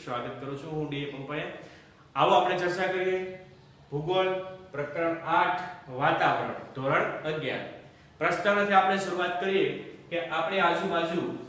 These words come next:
વાતાવરણ જ્યારે શબ્દ આવે ત્યારે મિત્રો આપણે પ્રાથમિક શાળાથી આ વસ્તુ આપણે શીખતા આવ્યા છીએ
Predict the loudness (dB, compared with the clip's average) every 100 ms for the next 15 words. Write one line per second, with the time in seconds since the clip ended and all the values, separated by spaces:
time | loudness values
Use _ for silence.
0 | -16 -20 -20 -20 -20 -20 -20 -20 -20 -20
1 | -14 2 4 6 4 4 2 4 2 2
2 | 0 0 2 6 6 4 -2 -8 -12 -18
3 | -20 -20 -20 -4 0 2 2 2 2 2
4 | 0 2 6 6 4 0 0 0 2 2
5 | 2 2 2 2 -2 -2 0 0 -2 -6
6 | -8 -8 -8 -6 -6 -10 -12 -18